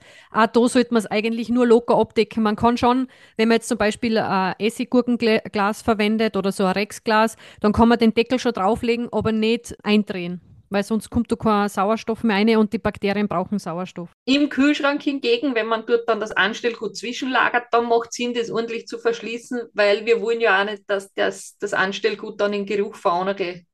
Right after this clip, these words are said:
Speaker 2: äh, Lebensmitteln, die im Kühlschrank gelagert werden, annimmt. Also dort darf es dann verschlossen sein.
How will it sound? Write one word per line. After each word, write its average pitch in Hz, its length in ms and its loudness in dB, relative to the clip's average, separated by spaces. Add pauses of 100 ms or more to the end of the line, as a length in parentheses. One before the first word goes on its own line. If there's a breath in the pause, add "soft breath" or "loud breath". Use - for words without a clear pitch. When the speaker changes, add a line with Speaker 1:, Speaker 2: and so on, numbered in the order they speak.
(220)
Speaker 2:
äh, 185 120 0
Lebensmitteln, 190 560 -4
die 190 80 -10
im 180 100 -10
Kühlschrank 175 420 -6
gelagert 165 480 -6
werden, 165 380 -10 (120)
annimmt. 165 680 -8
Also 196 180 -4
dort 202 300 -2
darf 170 180 0
es 190 140 -6
dann 170 180 -8
verschlossen 160 560 -8
sein. - 380 -16